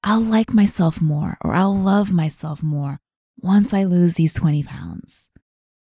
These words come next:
But the thing is, you're still the same person after you lose the weight. So you're actually working against yourself by putting those conditions on your love and acceptance of yourself. And I promise you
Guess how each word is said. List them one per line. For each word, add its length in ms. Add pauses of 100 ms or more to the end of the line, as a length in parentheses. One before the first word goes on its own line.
(180)
But 140
the 180
thing 260
is, 520 (520)
you're 200
still 340
the 120
same 320
person 680 (120)
after 280
you 140
lose 220
the 100
weight. 380 (760)
So 100
you're 220
actually 380
working 380
against 640
yourself 380 (240)
by 140
putting 260
those 160
conditions 720 (360)
on 160
your 160
love 400
and 100
acceptance 680
of 160
yourself. 640 (420)
And 120
I 80
promise 560
you 100